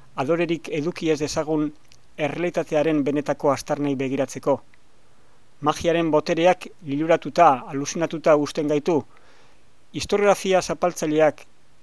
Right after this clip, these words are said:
eta horrekin elikatu gaituzte beti gure bizitzan zehar, berari aurka egingo ez dion historia idatzi du,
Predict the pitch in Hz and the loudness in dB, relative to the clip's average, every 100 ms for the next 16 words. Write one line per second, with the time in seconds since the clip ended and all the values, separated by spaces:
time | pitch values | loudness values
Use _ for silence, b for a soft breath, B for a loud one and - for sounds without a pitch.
0 | - - 151 151 139 139 170 170 147 135 | -20 -8 -6 0 2 2 -2 -2 0 0
1 | 143 151 147 143 131 151 - 139 147 - | -2 -2 0 -2 -2 -4 -6 -2 -2 -2
2 | 143 123 - 143 147 131 139 135 143 127 | -2 -2 -6 -2 0 0 -6 -6 -6 -4
3 | 143 151 - - b b b b b b | 2 2 2 -10 b b b b b b
4 | - 139 170 208 190 180 185 - 156 165 | -8 0 2 4 4 4 2 2 2 2
5 | 180 160 165 156 160 175 147 135 - 180 | 0 4 4 2 0 2 2 -2 -2 -2
6 | 165 143 156 - 165 175 | 0 0 -2 -4 0 0